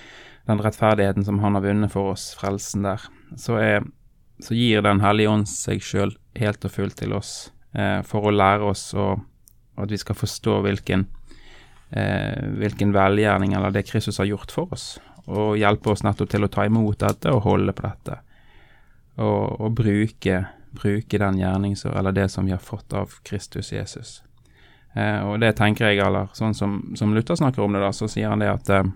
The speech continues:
at Den hellige ånd, den gjør dette på to måter. Han gjør det gjennom det indre, de indre åndelige gaver, som er,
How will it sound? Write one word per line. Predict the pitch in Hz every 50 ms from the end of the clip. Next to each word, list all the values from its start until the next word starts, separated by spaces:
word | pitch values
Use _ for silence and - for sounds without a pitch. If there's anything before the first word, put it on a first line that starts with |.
| - - - - - - - - - - - - - - - _ _ - - - - - - -
at | 120 110 104 - - - - - - -
Den | - - 104 101
hellige | 110 110 113 110 107
ånd, | 104 107 104
den | 107 107 104 104 107 - 151 156 - _
gjør | - 107 107 104 104
dette | - - 104
på | 113 110
to | - 131 123
måter. | 113 117 117 135 - 165 185
Han | 185 - 147
gjør | 139 131 127
det | 120 117 117 117
gjennom | 117 117 113 113 113 110 110 110 110 - - - - - - - -
det | 123 90
indre, | 113 113 110 117 120 117 117 110 104 110 117 - - _ -
de | - 117 107 95
indre | 107 110 117 117 110
åndelige | 104 107 107 107 107 110 107 101
gaver, | 104 107 107 113 120 131
som | 131 120 110 110
er, | 107 104 104